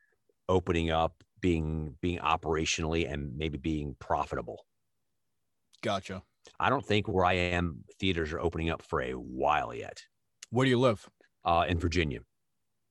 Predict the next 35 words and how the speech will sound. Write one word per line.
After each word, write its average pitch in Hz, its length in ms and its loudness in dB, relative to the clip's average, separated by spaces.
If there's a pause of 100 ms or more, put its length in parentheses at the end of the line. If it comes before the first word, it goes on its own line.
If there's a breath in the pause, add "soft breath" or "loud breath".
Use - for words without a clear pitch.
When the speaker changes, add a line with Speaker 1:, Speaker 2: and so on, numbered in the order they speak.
(160)
Speaker 2:
Oh, 139 200 2
oh, 139 240 0
damn, 123 260 0
you're 123 100 -4
way 120 160 -2
far. 82 320 -10 (720)
Speaker 1:
Yeah. 76 120 2
Speaker 2:
I'm, - 180 -2 (220)
I'm 151 100 4
in 135 80 4
the 120 60 2
city. 131 260 2
I'm 98 100 0
in 131 120 0
New 123 60 0
York. 135 440 -4 (600)
Speaker 1:
Oh, 160 120 6
wow. 82 420 4 (720)
Speaker 2:
<laughs> - 880 -2
I'm 160 200 4
in 151 120 2
New 139 100 2
York. 127 420 2
So 110 420 6 (440 loud breath)
you 123 100 2
can 135 120 6
imagine 135 540 8
that 117 300 6
if 110 140 -2
the 120 60 4
movie 131 280 6
theater 120 260 6
businesses 113 540 2
open 107 320 0
up, 139 240 4